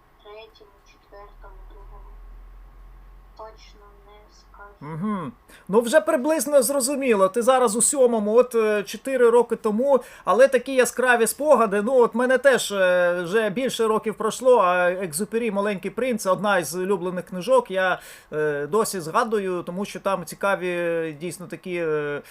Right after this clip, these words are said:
Speaker 2: е, ключові, е, думки. О, це, це дійсно так.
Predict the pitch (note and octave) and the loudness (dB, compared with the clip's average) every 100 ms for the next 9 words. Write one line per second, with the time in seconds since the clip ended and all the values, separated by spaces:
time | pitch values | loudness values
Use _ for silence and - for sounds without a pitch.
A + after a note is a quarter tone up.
0 | - - - C#3+ - F#3 F#3 G#3+ G#3 A#3+ | -20 -18 -12 -12 -10 -8 -6 -4 -4 -2
1 | A3 G3+ F#3 F3 E3 D#3 C#3+ F3+ D#3+ A#3 | -2 0 -2 -4 -4 -6 -6 -6 -2 -2
2 | C4+ A#3+ G3 F3+ E3 D#3 F#3+ E3+ E3+ F#3 | 0 0 0 0 0 -2 -2 -2 -2 -8
3 | G#3 G3 G#3 G3 G3 C#3+ - | -6 -6 -6 -4 -2 -2 -4